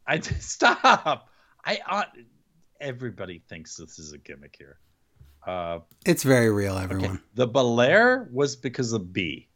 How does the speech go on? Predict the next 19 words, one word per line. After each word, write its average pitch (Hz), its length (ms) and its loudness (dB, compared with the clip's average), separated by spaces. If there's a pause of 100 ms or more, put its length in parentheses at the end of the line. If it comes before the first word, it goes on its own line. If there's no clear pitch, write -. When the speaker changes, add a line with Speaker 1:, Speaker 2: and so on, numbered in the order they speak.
(120)
Speaker 2:
The 117 100 0
Speaker 1:
Because 123 220 6
Speaker 2:
Belair. 110 180 6
Speaker 1:
I 123 80 8
was 135 260 2
thinking 170 540 -10
Belair 117 580 6
earlier 95 380 0
tonight. 78 380 -10 (2000)
Sasha 127 840 4 (100)
and 110 180 -2
Sonya 95 520 -2
are 92 260 0
the 90 120 -6
two 85 300 -2
because 87 340 -2
of 90 60 -4
the - 220 -2
S. - 560 2